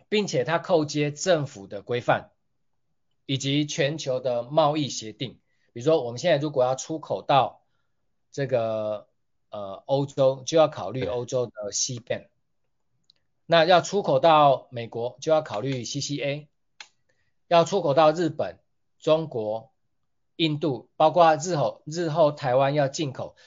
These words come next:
Speaker 1: 台湾也要设自己的类似像C ban的规范。所以不会只是台湾出口到欧洲要缴，呃，碳税或碳费，进口来台湾的商品也必须同步的来处理，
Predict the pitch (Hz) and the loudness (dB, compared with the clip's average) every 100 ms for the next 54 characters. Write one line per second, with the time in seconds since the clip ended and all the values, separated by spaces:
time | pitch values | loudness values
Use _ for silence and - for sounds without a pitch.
0 | _ - 151 147 165 131 139 143 165 135 | _ -2 2 6 4 4 0 0 -2 -4
1 | 139 131 92 90 92 110 131 127 139 113 | -4 -12 -14 -14 -10 -4 -4 -4 -8 -8
2 | - - - 120 - 107 98 104 101 - | -8 -10 -10 -8 -6 -6 -8 -14 -14 -14
3 | 95 _ _ _ _ _ _ 185 175 165 | -18 _ _ _ _ _ _ -2 0 4
4 | 220 202 135 185 170 160 147 160 160 - | 4 4 0 -6 -4 2 4 4 2 -6
5 | 196 190 - 131 107 147 135 131 139 143 | -6 -6 -6 -6 -2 2 2 2 -4 -2
6 | 131 131 - _ _ 160 147 143 104 90 | 0 0 -4 _ _ 0 0 0 -6 -6
7 | 82 - _ _ _ 95 98 - 156 135 | -12 -18 _ _ _ -20 -18 -6 -2 0
8 | 127 165 131 120 123 139 113 104 120 98 | 0 -2 -2 -2 -4 -4 -8 -8 -10 -10
9 | _ _ _ _ _ - 247 220 180 131 | _ _ _ _ _ -6 -2 0 4 4
10 | 127 147 143 127 143 143 113 143 143 117 | 6 4 2 2 4 2 0 0 -2 -6
11 | 107 101 101 147 135 - 127 131 123 _ | -14 -14 -4 -2 -2 -4 -8 -10 -14 _
12 | - 104 113 135 113 101 90 92 - 95 | -10 -8 -8 -10 -8 -10 -10 -14 -16 -18
13 | 95 | -20